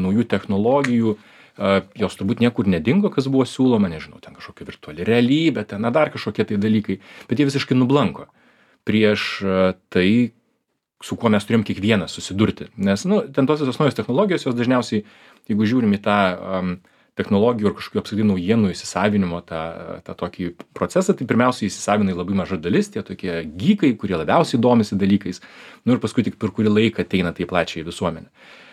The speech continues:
Tai, am, tos visos naujausios mados, tendencijos jos būtų palietusios, nu, ir turbūt palietė tuos labiausiai susidomėjusius, bet tokių yra mažai. O tuo tarpu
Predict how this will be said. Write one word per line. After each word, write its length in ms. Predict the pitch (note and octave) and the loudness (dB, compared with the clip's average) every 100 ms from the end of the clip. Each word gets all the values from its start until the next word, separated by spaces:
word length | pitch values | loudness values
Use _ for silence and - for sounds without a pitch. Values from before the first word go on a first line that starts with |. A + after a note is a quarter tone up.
| _ | _
Tai, 120 | - G2 G2 F#2+ F#2+ G#2 | 2 4 4 2 0 0
am, 220 | G#2 G2 - | 2 2 -2
tos 140 | G2 - | -8 -6
visos 300 | - G#2 - - | 0 0 0 -4
naujausios 540 | F#2+ F2 A2+ - - | -2 0 0 -2 -6
mados, 300 | F2 A#2 A2 - | -2 2 0 -2
tendencijos 540 | E2+ F#2 B2+ B2 G#2+ | 0 0 2 -2 0
jos 160 | G#2+ G2 | -2 -2
būtų 220 | A2+ G2+ | -6 -6
palietusios, 640 | G2 F2+ G2+ G2 F#2+ E2+ | -4 -2 -2 -4 -8 -2
nu, 80 | C3 | -2
ir 60 | A#2 | 0
turbūt 200 | A2+ A2 | -2 -2
palietė 460 | G#2+ E2+ - D2+ D2+ _ | -2 -2 -6 -14 -14 _
tuos 220 | - E2 | -12 -10
labiausiai 300 | F2 F#2 G2 - | 0 0 0 -10
susidomėjusius, 560 | F#2 E2+ F2+ A#2 G#2+ | -8 0 2 2 0
bet 140 | G2 F#2+ | -4 -8
tokių 180 | - G2 | -4 -4
yra 80 | |
mažai. 300 | D#2+ F2+ F2 D3+ - _ - - - _ _ _ _ - | -4 -4 0 0 -2 _ -20 -20 -20 _ _ _ _ -4
O 80 | G#2+ | -2
tuo 140 | A2+ | 0
tarpu 600 | A2 C3+ C#3 - A#2+ G2+ | -2 0 -2 -2 0 0